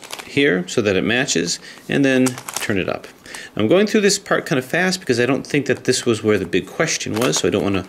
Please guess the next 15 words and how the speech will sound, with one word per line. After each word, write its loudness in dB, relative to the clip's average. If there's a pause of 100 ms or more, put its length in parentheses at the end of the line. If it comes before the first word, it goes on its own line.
(340)
belabor 4
any -4
points -2
here. 2 (920)
So 4
this 2
comes -2
to -6
here. 0 (680)
So -2
what 2
I'm 0
gonna 0
do 2
is 2